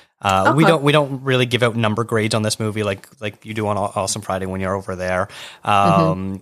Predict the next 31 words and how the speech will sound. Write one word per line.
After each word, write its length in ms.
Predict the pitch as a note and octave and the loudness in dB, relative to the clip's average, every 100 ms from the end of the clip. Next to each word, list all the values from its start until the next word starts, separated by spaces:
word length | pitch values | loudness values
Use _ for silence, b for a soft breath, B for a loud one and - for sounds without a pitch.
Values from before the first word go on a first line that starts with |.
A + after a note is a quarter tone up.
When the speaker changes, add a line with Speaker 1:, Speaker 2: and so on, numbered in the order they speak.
| - | -4
Speaker 1:
if 160 | D3 | 0
I 120 | D3 C#3+ | 2 4
were 300 | C#3+ C3+ B2 | 4 2 0
to 200 | - C3 | 0 2
imagine 480 | B2 B2 B2+ B2 A#2 | 2 2 0 -2 0
out 120 | A#2 | -4
of 40 | - | 0
five, 440 | A#2 A2 A2 A2+ | 2 2 2 0
I 160 | A2 G#2+ | 0 0
imagine, 680 | G#2+ G#2 A2 A2+ A2 G#2+ B B B B - | 0 0 0 0 0 -2 B B B B -2
uh, 760 | G#2+ G2+ G2 G2 F#2+ F#2+ F#2 - _ _ _ C#3 | 0 0 0 0 -2 -4 -6 -12 _ _ _ -4
Matthew 340 | A#2 G#2+ A#2 | -2 -2 -2
probably 240 | - G#2+ | -2 0
would 120 | G#2+ G#2+ | 0 0
have 100 | G2+ | 0
given 200 | G#2 G#2 | -4 -2
it 100 | G2+ | -4
a 80 | G2 | -2
two, 360 | - A2+ G2+ | -2 0 -2
and 80 | G2+ | -2
I 100 | G2 | -4
probably 240 | - G2+ G#2 | -2 -2 -2
would 140 | G2+ | -4
have 120 | G2+ | -4
given 220 | G#2 G2 | -6 -4
it, 200 | G2 F#2+ - | -6 -8 -12
like, 160 | F#2 | -14
a 20 | - | -14
three. 440 | - E2+ E2 D#2+ b b _ _ _ _ _ - F#4 | -12 -10 -10 -12 b b _ _ _ _ _ -8 -6
Speaker 2:
Okay. 220 | G#4 | 0
All 100 | B3+ | 0